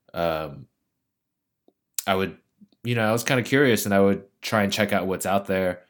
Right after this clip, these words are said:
And I remember at the time I wasn't impressed. It was like, it just sounded really old.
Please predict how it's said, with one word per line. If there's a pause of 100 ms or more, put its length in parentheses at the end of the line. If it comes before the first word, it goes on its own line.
(340)
And
I
remember
at
the
time
I
wasn't
impressed. (200)
It
was
like,
it
just
sounded
really
old.